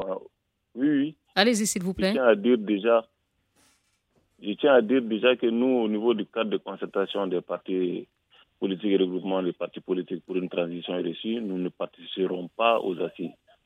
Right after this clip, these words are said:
Speaker 1: Nous pensons que ces assises sont des assises de division. On pense aussi que la grande majorité,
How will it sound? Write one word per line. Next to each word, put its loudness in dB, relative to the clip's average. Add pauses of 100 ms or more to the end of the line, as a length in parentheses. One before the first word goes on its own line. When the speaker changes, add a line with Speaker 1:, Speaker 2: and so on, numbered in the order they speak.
(140)
Speaker 1:
Nous -8
pensons -2
que -4
ces 0
assises -2 (100)
sont -2
des -2
assises -4
de -6
division. -6 (520)
On -2
pense -2
aussi -4
que 0
la 6
grande 2
majorité, -2